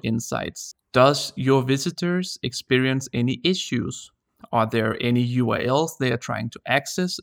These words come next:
that does not exist? Then you need to get it fixed, of course. I recently removed a language from my website, and I forgot to add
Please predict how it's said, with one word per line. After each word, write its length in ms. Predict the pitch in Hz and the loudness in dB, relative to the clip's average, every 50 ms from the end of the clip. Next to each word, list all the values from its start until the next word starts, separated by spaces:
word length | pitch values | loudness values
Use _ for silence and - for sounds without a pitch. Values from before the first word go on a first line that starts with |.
| - | -6
that 260 | - 127 123 - - | -4 -4 -4 -4 -2
does 280 | - 127 135 135 - - | 0 0 0 0 -2 -4
not 180 | 135 139 - - | -4 -4 -4 -4
exist? 680 | 131 - - - - - 185 185 - - - - - - _ _ _ _ _ _ _ _ _ _ - | -6 -6 -6 -6 -2 -2 -2 -2 -2 -6 -12 -14 -20 -20 _ _ _ _ _ _ _ _ _ _ -4
Then 140 | 123 127 127 | 0 2 2
you 60 | 127 | 2
need 180 | 123 123 120 | 2 0 0
to 100 | - - | -2 -2
get 160 | 123 123 120 123 | -2 0 0 0
it 80 | 127 | -2
fixed, 320 | 123 - 175 180 185 - - | -2 -2 -2 -4 -2 -4 -8
of 120 | 127 - | -8 -8
course. 400 | - - 123 123 120 - - - _ _ _ _ _ _ _ - | -8 -6 -6 -6 -6 -6 -10 -16 _ _ _ _ _ _ _ 4
I 80 | - 139 | 4 6
recently 560 | 147 147 156 156 - 175 160 143 143 135 123 | 6 6 2 2 0 0 0 2 2 2 2
removed 640 | 120 123 123 123 123 123 127 135 151 156 - - - - | 2 2 2 2 2 2 2 2 0 0 -4 -10 -8 -4
a 80 | 127 120 | -2 0
language 500 | 117 117 117 120 131 135 - 143 139 - | 0 0 0 0 0 -2 -4 -6 -6 -8
from 320 | - - 123 120 120 113 - | -8 -4 -2 0 0 -2 -2
my 240 | - 120 117 117 120 | 0 2 4 4 4
website, 560 | 123 120 123 123 120 - - 170 175 185 190 - _ _ _ _ _ - | 4 2 0 -2 -4 -4 -4 -2 -2 -2 -2 -6 _ _ _ _ _ -4
and 120 | 127 131 | -2 0
I 80 | 127 135 | 0 0
forgot 520 | 131 - 139 131 - 135 131 135 135 - | -2 -4 -8 -2 0 2 2 2 -2 -6
to 160 | - 127 - - | -8 -10 -6 -2
add 280 | - 113 120 135 - | 0 0 0 0 -2